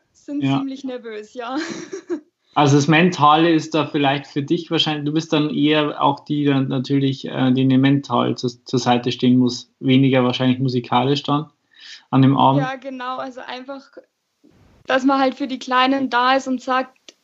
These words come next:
Speaker 1: hey, ihr schafft's das, wir haben das so oft geübt und ihr habt's das die letzten Male wirklich gut gemacht und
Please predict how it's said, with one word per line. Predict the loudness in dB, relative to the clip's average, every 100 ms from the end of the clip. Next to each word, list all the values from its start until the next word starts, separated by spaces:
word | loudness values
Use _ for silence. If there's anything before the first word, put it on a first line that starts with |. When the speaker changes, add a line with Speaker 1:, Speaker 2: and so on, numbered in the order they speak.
| -6
Speaker 1:
hey, | -2 -2 -2
ihr | -2
schafft's | -2 -6 -8 -8
das, | -8 -6
wir | -6 -4
haben | -2
das | -4 -6 -14 _ _ _ _ _ _
so | 2 4
oft | 2 -2 -2
geübt | -2 2 0 0
und | -2
ihr | 0
habt's | -2 -2
das | -10 -8
die |
letzten | -4 -4 -4 -4
Male | 0 0 -2
wirklich | -4 -6 -6
gut | -4 -6 -4
gemacht | -2 -2 -2 -8
und | -8